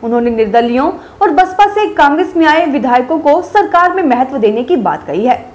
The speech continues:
उन्होंने यह भी कहा कि यह अशोक गहलोत सरकार की मजबूरी है। राज्यपाल के निर्देश पर विश्वविद्यालयों की ओर से गांवों को गोद लेकर उनके डेवलपमेंट की जिम्मेदारी सौंपी गई। दूसरे चरण में बाईस विश्वविद्यालयों की ओर से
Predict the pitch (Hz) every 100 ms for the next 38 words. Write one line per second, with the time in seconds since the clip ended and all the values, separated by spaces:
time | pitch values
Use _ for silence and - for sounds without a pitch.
0 | - 214 226 233 220 240 247 269 277 320
1 | - - - - 370 392 381 302 330 339
2 | 285 262 302 285 202 190 175 202 170 160
3 | 151 185 233 - - - - - - -
4 | - - - - - - - - - -
5 | - - - 294 320 427 403 392 403 359
6 | 302 349 370 392 349 359 330 359 311 302
7 | 349 320 330 294 311 349 359 262 254 294
8 | 320 339 233 269 254 269 294 339 381 359
9 | 403 277 269 277 269 320 330 359 202 240
10 | 247 220 240 285 185 160 160 208 196 -
11 | - 226 220 233 220 247 262 277 339 370
12 | 392 403 370 - 359 254 247 294 311 294
13 | 269 311 311